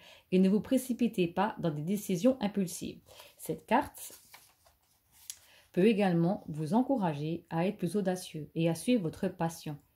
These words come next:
Mais il est important de garder une certaine mesure et de rester concentré sur vos objectifs. Et donc les mots-clés, action, aventurier, chercher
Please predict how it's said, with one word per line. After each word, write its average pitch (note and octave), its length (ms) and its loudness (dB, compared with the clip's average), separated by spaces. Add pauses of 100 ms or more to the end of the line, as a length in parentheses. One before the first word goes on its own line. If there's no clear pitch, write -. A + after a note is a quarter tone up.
(140)
Mais E3+ 100 4
il D#3+ 80 2
est D#3+ 120 -2
important - 600 -2
de D#3+ 100 0
garder D#3+ 300 0
une F3+ 100 2
certaine G#3+ 400 0
mesure D3+ 380 0 (100)
et E3+ 100 -2
de D#3 100 0
rester E3 420 -2
concentré F3 640 -2
sur E3 160 -10
vos D3+ 180 0
objectifs. - 480 0 (720)
Et E3+ 40 0
donc F#3 200 2
les F3 80 2
mots-clés, D#3 460 0 (800)
action, F#3+ 540 0
aventurier, F3+ 800 -2
chercher - 840 -6